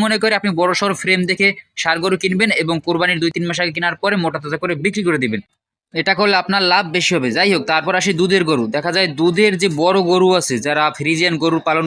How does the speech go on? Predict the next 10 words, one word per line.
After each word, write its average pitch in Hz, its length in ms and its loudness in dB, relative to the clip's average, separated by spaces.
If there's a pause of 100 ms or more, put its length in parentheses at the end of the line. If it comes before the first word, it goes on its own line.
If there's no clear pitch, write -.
করতে 156 220 -4
চাইতেছেন, 151 460 -2
যে 147 140 -2
স্বপ্ন 156 200 -2 (100)
আমি 151 160 0
ফ্রিজিয়ান 147 360 -2
গরু 151 240 0
পালন 170 260 0
করব, 135 180 0 (560)
তাদের 165 240 0